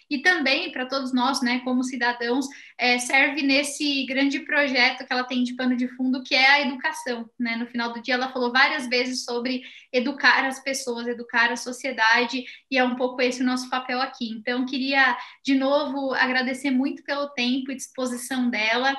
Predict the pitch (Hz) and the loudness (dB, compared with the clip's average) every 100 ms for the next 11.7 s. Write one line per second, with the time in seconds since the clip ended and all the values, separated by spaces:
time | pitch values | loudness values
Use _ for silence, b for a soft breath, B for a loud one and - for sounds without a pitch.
0 | B B B - 247 247 247 240 247 269 | B B B -2 2 4 2 2 0 2
1 | 311 - 269 269 277 262 277 269 247 240 | 0 2 6 6 4 -4 -8 -8 -8 0
2 | 233 254 247 233 233 247 233 247 247 240 | 4 4 4 -4 -4 -4 -2 -4 -4 -4
3 | 254 240 233 - 269 240 240 269 262 254 | -2 0 -2 -6 -4 -2 -2 -2 -4 -4
4 | - 247 262 254 254 254 254 294 277 285 | -6 -2 0 0 2 2 2 0 0 0
5 | 254 285 285 - - 233 269 - 285 B | 2 2 0 -6 4 6 6 2 -8 B
6 | B - 294 294 285 285 - 277 277 - | B -2 0 0 0 -2 -2 0 0 -2
7 | 262 269 - 247 262 262 262 254 254 285 | -2 -4 -6 -6 -6 -6 -2 2 2 2
8 | 254 254 254 302 311 247 233 247 254 254 | -2 0 0 2 0 0 0 0 0 0
9 | 269 254 240 254 254 254 254 247 - 254 | 0 0 0 -2 -4 -6 -8 -6 -2 0
10 | - 247 233 254 269 254 220 254 247 247 | -2 -6 0 0 0 -2 -4 -6 -2 -2
11 | 247 247 226 202 214 254 277 | 0 -2 -2 -2 2 2 2